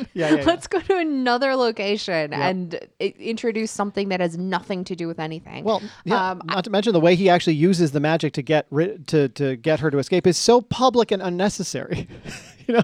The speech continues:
Speaker 1: it's like, we don't need a magic
Speaker 2: None
Speaker 1: show to
Speaker 2: of,
Speaker 1: get rid of her.
Speaker 2: yeah, none of it is needed. Perhaps they had too much money. I, I wonder that
Speaker 1: Maybe.
Speaker 2: because I'm sort of missing those episodes where it's like,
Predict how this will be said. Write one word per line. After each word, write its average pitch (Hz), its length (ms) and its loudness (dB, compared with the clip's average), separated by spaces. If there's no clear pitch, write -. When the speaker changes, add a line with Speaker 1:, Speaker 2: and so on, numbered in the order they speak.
Speaker 1:
it's - 160 -8
like, 214 160 2
we 262 80 2
don't 302 100 6
need 262 140 4
a - 20 6
magic 180 320 4
Speaker 2:
None - 100 0
Speaker 1:
show 151 120 4
to 143 40 2
Speaker 2:
of, - 60 0
Speaker 1:
get 143 80 0
rid 151 140 2
of 123 80 -2
her. 208 60 0
Speaker 2:
yeah, 160 280 2
none 220 300 -2
of 330 120 0
it 269 100 0
is 190 180 0
needed. 165 320 -2
Perhaps 349 420 0
they 403 140 -4
had 320 220 -2
too 262 180 -6
much 196 260 -4
money. 117 360 -10
I, 208 140 -2
I 196 160 -2
wonder 220 440 0
that 170 340 0
Speaker 1:
Maybe. 98 80 -4
Speaker 2:
because 208 240 0
I'm 226 180 2
sort 294 240 -2
of 311 160 -2
missing 226 600 -4
those 190 260 -4
episodes 196 460 -6
where 180 240 -8
it's 175 120 -14
like, 180 220 -8